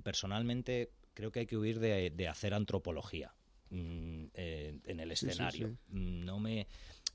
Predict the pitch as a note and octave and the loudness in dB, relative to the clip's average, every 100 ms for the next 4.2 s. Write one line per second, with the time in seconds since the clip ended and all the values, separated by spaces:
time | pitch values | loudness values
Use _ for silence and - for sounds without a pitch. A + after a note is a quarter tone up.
0 | - - F2+ A2 - A2 A#2+ C3 C3+ D3 | -8 -14 -2 0 2 4 6 6 4 4
1 | A#2+ G2+ F#2+ G#2+ - C#2+ E2+ E2+ E2+ D#2+ | 4 4 4 2 0 -4 -4 -2 -2 -2
2 | F2+ - F2 F2+ - - F#2 F#2 B2+ C3 | 0 2 2 0 -2 0 2 6 4 2
3 | B2+ A2+ F#2+ F2 F2 E2+ D#2+ - F2 - | -2 0 0 0 2 2 0 0 -2 -2
4 | D2 | -4